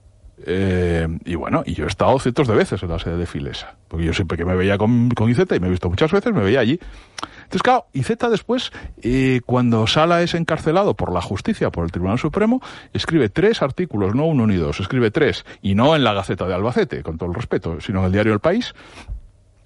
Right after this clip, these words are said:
acusando primero de prevaricación a los magistrados del Tribunal Supremo y segundo diciendo que Josep María Sala, por supuesto, no tenía nada que ver con Filesa. Era absolutamente nada, era un inocente, era Gramsci.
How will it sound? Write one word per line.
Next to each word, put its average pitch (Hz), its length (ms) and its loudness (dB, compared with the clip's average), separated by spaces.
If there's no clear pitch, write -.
acusando 107 380 2
primero 107 440 0
de 87 160 -4
prevaricación 95 800 0
a 76 60 -4
los 90 120 -2
magistrados 101 520 0
del 92 120 -4
Tribunal 98 380 -2
Supremo 220 420 0
y 92 80 -2
segundo 98 400 2
diciendo 110 420 0
que 101 140 -2
Josep 92 200 -2
María 87 280 0
Sala, 110 240 2
por 117 100 -2
supuesto, 107 320 -2
no 135 120 2
tenía 92 200 0
nada 82 220 -2
que 92 100 -6
ver 85 140 -2
con 85 180 -6
Filesa. 90 400 -2
Era - 180 -8
absolutamente 107 600 0
nada, 151 280 2
era 92 140 -2
un 113 140 0
inocente, 185 560 2
era 104 100 4
Gramsci. 101 480 -2